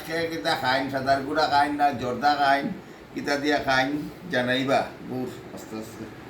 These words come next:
ঠিক আছে? খাটি কত আন হয় দেখি। দেখছই না খাটা, আও দেখো।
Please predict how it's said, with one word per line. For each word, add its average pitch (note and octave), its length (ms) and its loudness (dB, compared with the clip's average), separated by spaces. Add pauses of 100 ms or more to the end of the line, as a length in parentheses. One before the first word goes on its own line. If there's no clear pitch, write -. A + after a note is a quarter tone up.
(1120)
ঠিক C3 140 -2
আছে? D3+ 340 2 (1500)
খাটি D3 420 2 (280)
কত A#2+ 160 -8
আন B2+ 220 0
হয় B2+ 200 0
দেখি। A2+ 360 -4 (1900)
দেখছই E3+ 260 2
না F3+ 160 0
খাটা, C#3+ 220 2
আও D#3 380 2
দেখো। - 200 0